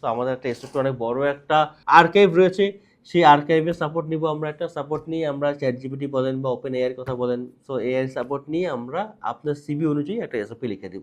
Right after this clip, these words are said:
এটা to be honest ভাই, একেবারে সবাই স-, সদা সত্য কথা আমি বলতে পছন্দ করি।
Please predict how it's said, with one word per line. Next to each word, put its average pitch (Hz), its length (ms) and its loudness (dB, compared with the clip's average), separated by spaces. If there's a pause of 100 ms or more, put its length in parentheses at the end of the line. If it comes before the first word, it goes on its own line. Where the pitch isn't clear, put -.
এটা 127 120 -2
to 143 220 -2
be 170 100 2
honest 131 320 2
ভাই, 127 140 -2
একেবারে 135 400 -2
সবাই 135 420 -2
স-, - 280 -14
সদা 139 260 2
সত্য 151 300 -4
কথা 139 240 -4
আমি 131 120 -2
বলতে 123 240 -8
পছন্দ 127 340 -4
করি। 127 280 -4